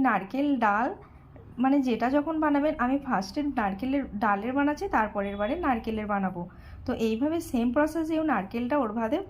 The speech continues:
পুর দিয়ে আর হাতের দেখুন আঙুলের সাহায্যে এইভাবে মুড়ে দিতে হবে।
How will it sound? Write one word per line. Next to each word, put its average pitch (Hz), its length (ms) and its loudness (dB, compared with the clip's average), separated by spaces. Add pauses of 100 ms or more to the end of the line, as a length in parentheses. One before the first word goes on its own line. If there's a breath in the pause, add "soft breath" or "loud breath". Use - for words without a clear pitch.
পুর 247 220 -2
দিয়ে 277 220 4 (340 loud breath)
আর 240 120 0
হাতের 240 400 -2
দেখুন 277 260 2
আঙুলের 226 440 0
সাহায্যে 277 280 0
এইভাবে 226 340 -2
মুড়ে 262 300 2
দিতে 202 240 -2
হবে। 185 300 -4